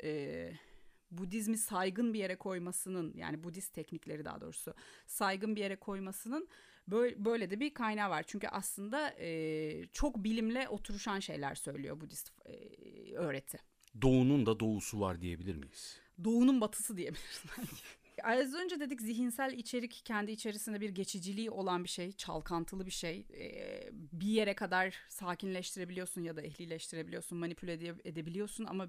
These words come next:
Speaker 1: her şeyden evvel geçiciliğine hükmedemiyorsun. Çünkü evren geçici, her şey geçici. Yani dakikalar, saniyeler, zaman geçici olduğu için, zamansal bir şey olduğu için de zihinsel içerik, zihnindeki her şey zamana dayalı. Dolayısıyla algılar da zamana dayalı.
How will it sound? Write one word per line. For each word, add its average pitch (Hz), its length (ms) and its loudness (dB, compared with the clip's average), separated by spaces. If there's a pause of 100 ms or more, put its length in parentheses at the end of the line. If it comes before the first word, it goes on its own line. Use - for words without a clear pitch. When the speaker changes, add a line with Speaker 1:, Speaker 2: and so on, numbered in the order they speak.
Speaker 1:
her 214 240 0
şeyden 190 280 -2
evvel 220 320 0
geçiciliğine 196 680 -2
hükmedemiyorsun. 156 760 -4
Çünkü - 260 -4 (200)
evren 180 500 4
geçici, 156 640 -4
her 196 260 4
şey 180 180 -2
geçici. 151 320 -6
Yani 143 160 -6
dakikalar, 202 540 0
saniyeler, 170 640 -2
zaman 175 460 2
geçici 160 360 -6
olduğu 147 240 -4
için, 349 240 -8 (640)
zamansal 214 920 4
bir 226 120 -2
şey 180 420 -2
olduğu 175 500 0
için 180 360 0
de 165 100 0
zihinsel 160 580 -2
içerik, 160 600 -6
zihnindeki 165 560 -4
her 160 260 0
şey 151 240 -6
zamana 160 560 -2
dayalı. 170 440 -2
Dolayısıyla 156 500 -4
algılar 165 600 0
da 165 80 0
zamana 147 480 -4
dayalı. 269 400 -6